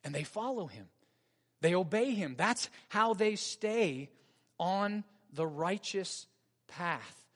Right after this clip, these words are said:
The Spirit gives us ears to hear, and the Spirit gives us a will and a desire and the, the power to be able to walk in the ways of the Lord. Never perfectly,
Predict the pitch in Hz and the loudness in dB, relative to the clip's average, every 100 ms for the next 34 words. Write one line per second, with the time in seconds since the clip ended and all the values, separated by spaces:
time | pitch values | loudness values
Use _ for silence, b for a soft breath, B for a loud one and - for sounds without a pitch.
0 | b 131 143 - - 214 220 220 - - | b -6 -4 -4 -6 -2 4 4 4 -4
1 | B 123 180 214 220 226 220 214 214 - | B 0 2 2 2 0 0 -4 -4 -6
2 | - 170 185 139 95 _ _ _ _ _ | -8 -10 -10 -12 -14 _ _ _ _ _
3 | _ _ _ 151 156 - 202 190 151 185 | _ _ _ -4 -4 -4 0 0 0 -2
4 | 170 180 165 147 165 185 196 170 165 151 | -2 -4 -4 -6 -4 -2 -4 -4 -8 -8
5 | 143 151 151 143 123 B B 135 143 139 | -6 -4 -2 -2 -6 B B -10 -8 -8
6 | 135 b b 139 - - 180 180 170 131 | -10 b b -8 -8 -8 -4 -2 0 -2
7 | - B - 143 156 156 147 - 147 139 | -6 B -12 -6 -4 -4 -6 -10 -10 -4
8 | 156 160 - - B B 156 156 143 147 | -2 -2 -6 -18 B B -6 -6 -2 -2
9 | 147 143 151 131 127 127 117 110 139 180 | -2 -4 -10 -10 -8 -8 -8 -4 -2 0
10 | 247 - 214 - 202 190 202 208 | -2 -2 -4 -6 -10 -6 -6 -8